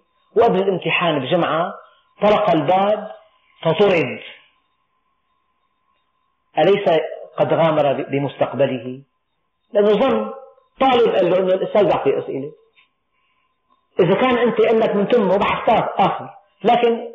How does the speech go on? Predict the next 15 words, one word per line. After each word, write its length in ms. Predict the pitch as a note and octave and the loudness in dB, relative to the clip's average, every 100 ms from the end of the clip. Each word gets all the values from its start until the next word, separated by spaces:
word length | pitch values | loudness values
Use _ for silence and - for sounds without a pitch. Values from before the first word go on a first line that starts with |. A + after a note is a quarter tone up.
| - | -6
ظن 280 | G3+ C4+ G#3+ | 0 0 0
هذا. 260 | D#3 D3+ E3 - _ _ _ _ _ | -2 -4 -6 -14 _ _ _ _ _
وما 220 | D#3 G3+ A3 | 0 2 4
يتبع 640 | G3+ - - G3 F#3 F3 | 2 0 0 2 2 0
أكثرهم 440 | F3 - G#3 F#3+ | -2 0 2 2
إلا 340 | F#3+ G#3+ F#3+ F#3 | 0 0 2 2
ظنا. 440 | F#3 E3 D3 D#3 - _ _ _ _ _ | 0 -2 -4 -10 -16 _ _ _ _ _
وقالت 520 | - F#3+ C4 B3+ A#3 A3+ | 0 2 2 2 2 2
اليهود: 640 | G3+ G#3+ G#3+ A3 G3 G#3 - - - | 2 2 2 2 0 -2 -4 -16 -4
"نحن 300 | G#3 B3 G#3 | 0 0 2
أبناء 520 | G3 G3 E3 G#3 A3 F#3+ | 2 2 2 0 2 2
الله 380 | F3+ G3+ F#3 | 2 2 2
وأحباؤه." 680 | E3 C#3+ D#3+ C#3 A#2+ C3 D3+ G3 | 2 2 0 -4 0 0 2 2
هذا 140 | G#3 | 2
ظن، 320 | G3+ D#3 D3+ | 2 -2 -4